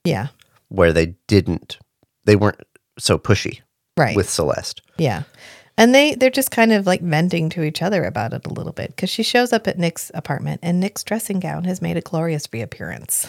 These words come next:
Speaker 1: <laughs> What is the point of a dressing gown? 'Cause he's still wearing his suit pants and black button-up shirt. He just has his, like,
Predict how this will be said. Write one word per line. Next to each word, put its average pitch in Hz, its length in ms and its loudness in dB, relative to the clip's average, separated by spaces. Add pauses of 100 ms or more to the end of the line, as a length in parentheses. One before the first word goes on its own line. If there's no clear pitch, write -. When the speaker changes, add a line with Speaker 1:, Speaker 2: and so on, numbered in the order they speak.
(120)
Speaker 1:
<laughs> - 320 -6 (440)
What 269 160 6
is 440 140 2
the - 120 4
point 226 400 4
of 165 80 0
a 160 60 -2
dressing 170 380 0
gown? 127 280 -2
'Cause 196 160 2
he's 254 180 2
still 339 400 4
wearing 220 440 4
his 185 260 0
suit - 300 -2
pants 156 420 0
and 165 220 -2
black - 280 2
button-up - 360 0
shirt. - 480 -2
He 202 100 -2
just 196 300 -2
has 196 260 2
his, 180 300 0
like, 147 260 0